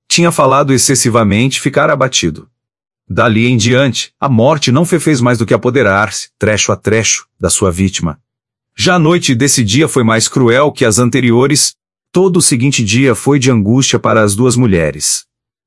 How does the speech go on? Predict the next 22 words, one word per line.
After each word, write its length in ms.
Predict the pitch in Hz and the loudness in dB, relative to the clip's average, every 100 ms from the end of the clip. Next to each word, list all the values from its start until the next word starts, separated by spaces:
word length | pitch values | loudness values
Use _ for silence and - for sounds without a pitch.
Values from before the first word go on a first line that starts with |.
| _ _ _ - | _ _ _ -2
Na 120 | 113 | 0
manhã 260 | 113 117 135 | 2 2 2
do 140 | 113 | 2
outro 360 | 107 139 113 98 | 2 2 0 -2
começou 440 | 104 104 - 110 | 0 0 2 2
a 60 | 98 | 2
agonia 320 | 101 107 101 | 2 2 2
dele, 400 | 98 95 87 - | 2 0 -2 -8
que 100 | - | -6
durou 320 | 107 101 104 104 | -2 2 2 2
algumas 440 | 92 120 120 95 | 0 0 0 0
horas. 480 | 85 67 76 - - _ _ _ _ - | -2 -2 -6 -10 -12 _ _ _ _ -4
Ao 120 | 151 | -2
vê-lo 240 | 147 196 151 | 0 2 2
morrer, 460 | 135 113 123 - _ _ - - | 2 2 -2 -4 _ _ -20 -6
as 140 | 131 120 | -2 0
duas 200 | 175 147 | 0 2
mulheres 440 | 131 113 117 104 | 2 2 2 0
ficaram 360 | 110 123 113 104 | -2 0 2 2
longo 280 | 127 117 | 2 0
tempo 320 | 95 117 117 113 | -2 -2 -2 -2
prostradas. 800 | 107 - 95 78 71 - - | -2 -2 -2 -2 -4 -8 -8